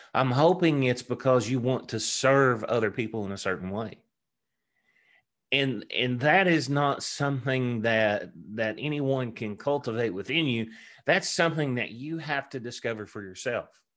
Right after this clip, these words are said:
You have to discover why you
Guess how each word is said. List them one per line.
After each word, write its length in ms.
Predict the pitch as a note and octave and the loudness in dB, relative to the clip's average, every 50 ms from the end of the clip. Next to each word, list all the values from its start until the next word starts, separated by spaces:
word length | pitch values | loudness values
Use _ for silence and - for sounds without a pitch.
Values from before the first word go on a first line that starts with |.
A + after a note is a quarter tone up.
| _ _ _ _ _ _ _ _ _ _ _ _ _ _ _ _ _ _ _ _ _ _ _ _ | _ _ _ _ _ _ _ _ _ _ _ _ _ _ _ _ _ _ _ _ _ _ _ _
You 200 | _ C3+ F3 F#3 | _ -10 -8 -8
have 260 | F#3 F#3 F3 F3+ E3+ F3 | -4 -2 -2 -2 -2 -2
to 100 | D#3+ D3 | -6 -6
discover 720 | C3 B2+ B2 - - D3 C#3+ C#3+ C3 A#2 A2 G#2 G2+ - _ _ _ _ _ _ _ _ _ _ _ _ _ _ _ _ _ _ | -4 -6 -6 -4 0 2 4 4 4 2 0 -2 -2 -6 _ _ _ _ _ _ _ _ _ _ _ _ _ _ _ _ _ _
why 500 | - C#3 C#3 D3 D#3 D#3+ D#3+ D#3 D#3 D#3 D3+ - _ _ _ _ _ _ _ - _ _ | 0 2 4 4 6 6 6 4 2 0 -4 -12 _ _ _ _ _ _ _ -20 _ _
you 560 | G#2+ A#2 C3 D3 D3 D3 D3 C#3+ C#3 C3+ | -4 -2 0 2 2 2 0 -2 -4 -6